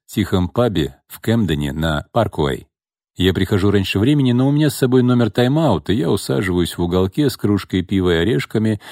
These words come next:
и начинаю изучать репертуар кинотеатров, размышляя, на какие фильмы мне хотелось бы пойти,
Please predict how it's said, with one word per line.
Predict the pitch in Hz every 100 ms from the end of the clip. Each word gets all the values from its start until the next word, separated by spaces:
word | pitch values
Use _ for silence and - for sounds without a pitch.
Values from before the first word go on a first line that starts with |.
| - -
и | 120
начинаю | 151 - 180
изучать | 147 139 156 139
репертуар | 117 107 107 127 110
кинотеатров, | 104 92 - 135 143 135 -
размышляя, | 104 95 107 - 113 117 98
на | 92
какие | 101 92 107
фильмы | 95 - 143 131
мне | 113 104
хотелось | 101 92 101 85
бы | 82
пойти, | 87 87 90 - 151